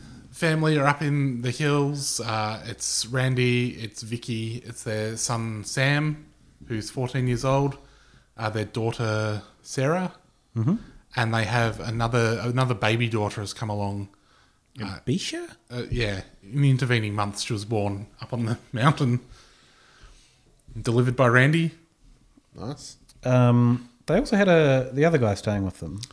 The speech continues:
Speaker 1: Yeah, Kevin Harris.
Speaker 2: Yeah.
Speaker 1: Who's a, just a friend of the family.
Speaker 2: He's just a wayward teen they, they took in. By this
Speaker 1: Mm.
Speaker 2: point, he was twenty-four, but I think they took him in when he was a teen. Seemed like nice, nice family.
Speaker 1: Yeah.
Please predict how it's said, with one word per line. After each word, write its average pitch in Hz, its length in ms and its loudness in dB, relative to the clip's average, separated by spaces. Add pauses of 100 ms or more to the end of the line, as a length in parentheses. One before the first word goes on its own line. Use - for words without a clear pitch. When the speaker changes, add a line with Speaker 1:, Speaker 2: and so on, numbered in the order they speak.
(140)
Speaker 1:
Yeah, 117 160 -4
Kevin 135 320 -2
Harris. 101 560 -6
Speaker 2:
Yeah. 113 320 0 (340)
Speaker 1:
Who's 113 180 0
a, 113 160 2
just 113 220 -6
a - 40 -10
friend 101 220 -4
of 92 60 -8
the 92 80 -12
family. 101 380 -12
Speaker 2:
He's - 140 -14
just - 180 -8
a 110 40 2
wayward 113 440 4
teen 160 320 4
they, 101 140 2
they 95 200 -4
took 123 260 0
in. 180 240 2 (240)
By 101 120 -2
this 113 160 0
Speaker 1:
Mm. - 100 -20
Speaker 2:
point, 110 140 0
he 98 40 0
was 95 80 -4
twenty-four, 113 520 0
but 120 260 -6
I 107 80 -6
think 165 140 -4
they 120 80 -2
took - 200 -4
him 98 80 -2
in 101 80 0
when 113 80 2
he - 20 0
was 95 100 -4
a 98 40 -10
teen. 185 440 -2 (1000)
Seemed 151 200 4
like 117 140 2
nice, 127 400 0
nice 156 180 2
family. 294 320 0 (400)
Speaker 1:
Yeah. 170 120 -8